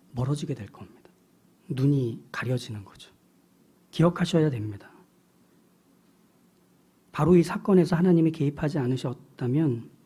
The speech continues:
사사로서의 역할을 잘 수행한 거라고 여길 수 있었던 삼손, 자신이 그 일을 다 이뤄냈다고 만족하는 삼손을 우리가 보았을 겁니다.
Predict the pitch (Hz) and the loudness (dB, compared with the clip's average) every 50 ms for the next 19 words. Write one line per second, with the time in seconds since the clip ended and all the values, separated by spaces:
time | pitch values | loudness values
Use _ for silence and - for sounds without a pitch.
0 | _ _ _ _ _ _ - - - 240 - 302 285 269 247 - - - 220 208 | _ _ _ _ _ _ -14 -8 -4 0 2 4 4 4 4 2 2 2 4 4
1 | 170 131 - - - 165 165 165 165 - - - 160 165 180 185 180 165 139 120 | 4 4 2 0 0 2 2 0 0 -4 -4 -2 0 2 4 4 2 2 0 -2
2 | 120 - - - _ _ _ _ _ _ - - - - 262 277 269 269 254 220 | -6 -10 -16 -20 _ _ _ _ _ _ -16 -8 0 2 4 6 6 6 6 6
3 | 220 226 226 208 208 196 190 180 170 160 160 170 175 175 175 151 143 131 139 175 | 6 6 6 6 4 6 6 4 4 4 2 4 4 4 4 4 4 4 4 4
4 | 190 180 - - 185 131 - - 147 - - 165 156 156 156 - - 170 165 - | 4 4 2 0 0 0 0 -2 -6 -4 -2 0 0 0 0 0 0 0 0 0
5 | - 107 98 - - _ _ _ _ - - 135 127 - 185 175 185 190 180 185 | -2 -6 -8 -10 -12 _ _ _ _ -6 -4 -2 4 8 10 10 10 10 8 4
6 | - - 190 175 156 156 165 175 165 165 - - 156 160 147 139 147 160 180 175 | 4 6 8 8 8 8 4 2 2 0 -2 0 0 2 4 6 8 8 10 10
7 | 170 165 175 170 160 151 147 190 185 214 - - - - - - - _ - 123 | 8 6 4 0 -2 0 2 2 0 0 -2 -8 -18 -20 -20 -20 -20 _ -6 -2
8 | 123 131 135 139 147 147 165 185 180 - - - 185 180 180 180 - - 220 220 | 2 4 6 6 6 6 6 4 2 0 0 2 4 4 4 4 4 4 4 4
9 | 214 214 196 180 180 175 143 127 135 127 139 131 - 131 131 127 127 - - 120 | 4 6 6 6 6 6 4 2 -2 -4 -4 -2 0 0 0 0 -2 -4 -6 -10
10 | - - 113 101 92 - - - - | -8 -10 -12 -12 -12 -16 -20 -20 -20